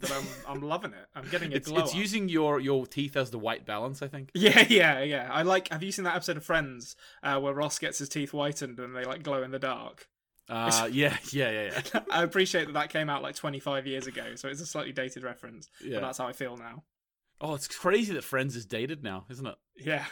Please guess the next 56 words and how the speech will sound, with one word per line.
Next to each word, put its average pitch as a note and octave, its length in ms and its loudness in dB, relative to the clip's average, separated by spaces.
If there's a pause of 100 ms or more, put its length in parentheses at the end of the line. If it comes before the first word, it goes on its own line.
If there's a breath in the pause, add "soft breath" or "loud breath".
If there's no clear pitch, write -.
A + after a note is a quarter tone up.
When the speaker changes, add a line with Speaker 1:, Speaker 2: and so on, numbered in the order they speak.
(240 loud breath)
Speaker 1:
yeah. A#2+ 160 -4
Speaker 2:
It's A#2 80 -10
a C3+ 60 -4
dated C#3 420 0
reference. A2+ 560 -4
Uh, A#2 280 4
Speaker 1:
That's, A2 160 0 (220)
that'll C#3+ 160 -4
make B2 140 -8
you A#2 80 -8
feel B2 240 -8
old. A2+ 320 -14
Speaker 2:
Jeez, F#2+ 240 -8
that A#2+ 160 2
was C3 80 0
a A#2 60 -6
big A2 160 -2
one. A2 240 -4
But, C#3+ 240 2
uh, C#3+ 200 10 (180 loud breath)
also, G#3 200 4
thank G3+ 220 4
you F#3 40 -4
very F#3+ 120 6
much F3+ 140 -2
to C#3+ 80 -8
Vic D#3 200 -2
Disco. G#3+ 480 2
Uh, D3 240 10
Vic D3+ 260 -6
has, C3+ 300 2
uh, B2+ 320 6
donated C#3 460 2 (240 loud breath)
ten, G3+ 320 4
ten F#3 180 4
dollars F3 220 6
to F#3+ 140 2
us. - 280 -2 (340 soft breath)
Uh, C3+ 80 6
we, D3 160 6
we D#3 140 2
thanked G3+ 300 4
you F3+ 80 2
a D#3 40 0
few E3 140 -2
weeks F3 160 0
ago, G3 180 4
Di-, D3+ 220 -2
Vic, D3+ 300 -4
but C#3+ 60 -6
that E3 100 4
was G3 100 2
for - 120 -6
a C3+ 60 -6
different E3+ 360 0
donation. D3+ 520 2